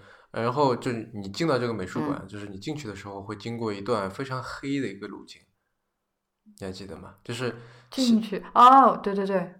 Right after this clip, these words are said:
Speaker 2: 我记起来了，
Speaker 1: 对吧？
Speaker 2: 嗯。
Speaker 1: 嗯，然后你进去黑黑的，就所以你从外面这个很亮堂的这个露天，
Speaker 2: 嗯，嗯。
Speaker 1: 走到一个隧-，像，类似好像隧道这么一个东西里面。
Speaker 2: 嗯，嗯，对。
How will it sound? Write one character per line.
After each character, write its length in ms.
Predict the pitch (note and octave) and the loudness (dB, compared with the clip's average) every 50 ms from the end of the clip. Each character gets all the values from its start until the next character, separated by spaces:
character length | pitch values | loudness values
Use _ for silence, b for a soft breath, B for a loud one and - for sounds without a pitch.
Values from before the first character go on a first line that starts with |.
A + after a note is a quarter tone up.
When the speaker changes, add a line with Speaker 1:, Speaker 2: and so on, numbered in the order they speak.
| _ _ | _ _
Speaker 2:
我 100 | - D#3+ | -6 -2
记 160 | - G#3+ G3 | 0 0 0
起 160 | F3 - F3+ | 0 -2 -4
来 180 | D#3 D3+ D3+ D3+ | -4 -4 -4 -6
了， 80 | D3 | -8
Speaker 1:
对 0 | |
吧？ 120 | D3+ D#3 D#3 E3 | -12 -10 -8 -6
Speaker 2:
嗯。 200 | D#3+ D#3+ D3+ D3 | -6 -6 -6 -8
Speaker 1:
嗯， 120 | D3+ D3 - _ _ _ | -14 -18 -20 _ _ _
然 120 | - A#2+ | -2 0
后 60 | B2+ B2 | 0 0
你 80 | A2 | -2
进 180 | - F3+ F3 D3+ | -2 -2 -2 -2
去 380 | B2+ - G#2+ F#2+ F#2+ - - _ | -4 -6 -8 -10 -10 -14 -16 _
黑 160 | - C#3 C#3 | -4 -4 -4
黑 160 | C#3 D3 C#3+ | -2 -4 -4
的， 300 | C#3 - - - - _ _ | -4 -4 -8 -10 -16 _ _
就 140 | - A2+ | -12 -6
所 100 | G#2+ B2+ | -2 0
以 60 | D3+ E3 | 0 0
你 80 | C3 | 0
从 120 | - A#2+ B2 | 0 2 4
外 120 | C#3+ C#3+ | 4 4
面 120 | B2 G#2+ | 4 2
这 80 | F#2+ A2+ | -2 -4
个 60 | G#2+ | -6
很 140 | G#2 G#2 G#2+ | -6 -2 0
亮 180 | C3 C#3+ B2 - | 0 0 0 -2
堂 100 | G#2+ F#2+ | -4 -8
的 60 | F#2+ | -8
这 100 | G2 G2+ | -8 -4
个 280 | G2+ F#2 E2+ D#2 D2+ | -2 -2 -2 -2 -4
露 120 | D#2 D#2+ D#2 C#2+ | -4 -6 -6 -6
天， 240 | - A#2 A2+ A2 | -6 -6 -6 -6
Speaker 2:
嗯， 0 | |
嗯。 80 | A2+ b b b b b b b b | -8 b b b b b b b b
Speaker 1:
走 140 | - G#2 F#2+ | -8 -6 -4
到 100 | G2 G2+ | -4 -4
一 100 | G2+ G#2 | -4 -4
个 120 | G2+ G2+ | -8 -10
隧-， 200 | G2 - - B2 | -8 -6 -6 -8
像， 240 | - - - A#2 A2+ - - | -6 -6 -8 -10 -10 -10 -6
类 120 | D#3+ D#3 C#3+ | -4 -4 -4
似 160 | D3 - A#2 | -4 -8 -10
好 100 | - G2 | -12 -12
像 140 | G2 G2+ G2 | -12 -12 -10
隧 160 | G2 - A2+ | -8 -8 -6
道 160 | - F#2+ F2+ | -4 -4 -6
这 80 | F2+ - | -4 -6
么 80 | - | -6
一 40 | E3+ | -6
个 60 | - - | -4 -6
东 200 | - E3 D#3 D3 | -6 -6 -6 -8
西 80 | D3 | -10
里 80 | D3+ - | -12 -16
面。 100 | - - | -18 -20
Speaker 2:
嗯， 40 | - | -18
嗯， 60 | _ - | _ -6
对。 160 | D3 C#3+ | -6 -6